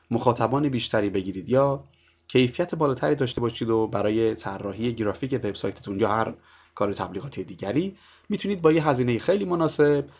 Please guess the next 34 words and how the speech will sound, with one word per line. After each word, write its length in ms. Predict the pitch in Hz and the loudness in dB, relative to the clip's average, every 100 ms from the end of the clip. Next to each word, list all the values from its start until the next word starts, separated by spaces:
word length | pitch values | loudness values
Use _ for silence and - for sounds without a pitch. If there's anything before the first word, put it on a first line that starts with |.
| _ - | _ -6
از 280 | 110 101 - | 0 0 0
خدمات 480 | - 98 101 110 110 | -6 -4 -2 -4 -6
کارگرافی 640 | - 90 82 90 - 95 | -2 -2 -2 -6 -4 -6
استفاده 380 | - - - - | -6 -12 -16 -16
کنید. 340 | - - _ - | -18 -20 _ -8
به 80 | 113 | -6
صورت 500 | 104 104 - 98 - _ _ _ _ - | -2 -2 -2 -4 -6 _ _ _ _ -8
ماهانه 680 | 104 101 95 95 117 147 143 | 0 2 2 0 0 0 0
و 380 | 117 107 104 127 | 2 2 0 -6
سری 340 | - 101 131 | -4 -2 0
هم 300 | 131 127 127 - - - _ | 2 2 0 -6 -20 -20 _
با 100 | - | -6
کسب 320 | - 98 - 101 | -2 -4 -4 -6
و 20 | |
کارها 540 | 98 98 101 101 104 - _ 104 | -2 0 2 0 -2 -12 _ -6
و 40 | |
مجموعه‌ها 580 | 98 95 92 104 95 95 | -2 -2 -2 -4 -2 -2
قرارداد 400 | 92 90 - 131 | -4 -10 -10 -4
می‌بندن، 640 | 180 170 160 151 147 147 - _ _ _ _ _ _ 127 | 0 0 0 -2 -2 -4 -12 _ _ _ _ _ _ -4
مثل 240 | 123 131 | -2 0
اینکه 400 | 123 117 123 123 | 0 0 -2 -2
شما 260 | - 107 107 | -2 -2 -2
یک 180 | 98 | -6
تیم 380 | - - 107 107 | -12 -6 -2 -2
تولید 320 | 98 101 95 | -2 -6 -6
محتوا 560 | 98 95 - 92 120 165 - - _ _ | -8 -8 -8 -2 -2 -2 -10 -20 _ _
به 80 | - | -8
صورت 360 | - 104 - - | -2 0 0 -6
اختصاصی 460 | - - - 104 | -6 -6 -8 -8
برای 220 | 98 90 - | -8 -8 -8
خودتون 400 | - 175 175 156 | -8 -6 -6 -4
داشته 280 | 147 - | -6 -4
باشید، 400 | 143 135 139 135 | -4 -2 -4 -2
ولی 380 | 127 123 123 123 | -2 -2 -4 -6